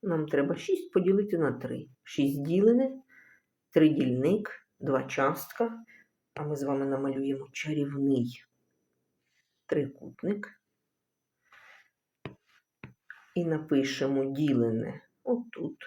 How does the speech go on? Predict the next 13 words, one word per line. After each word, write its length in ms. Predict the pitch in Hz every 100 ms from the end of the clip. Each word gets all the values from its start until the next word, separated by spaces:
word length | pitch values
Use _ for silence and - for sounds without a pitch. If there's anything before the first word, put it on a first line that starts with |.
| - _ _ _ _ _ _ _ _ _ _ _ _ _ _ _ _ _ _ _ _ _ _ _
Дільник 880 | 220 165 160 131 113 120 160 190 - - - _ _ _ _ _ _ _ _ _ _ _ _ _ _ _ _ -
і 180 | 247 240
частку. 720 | - 190 - - - 190 - _ _ _ _ _ _ _ _
А 80 | -
якщо 340 | 165 156 - 156
нам 160 | 147
треба 280 | 147 147 143
знайти 460 | 139 139 135 - 139
дільник, 920 | 151 208 156 135 139 - - - _ _ _ _ _ _
що 280 | - - 123
нам 200 | 131 139
треба 260 | 160 160
зробити? 600 | 160 175 170 175 175 196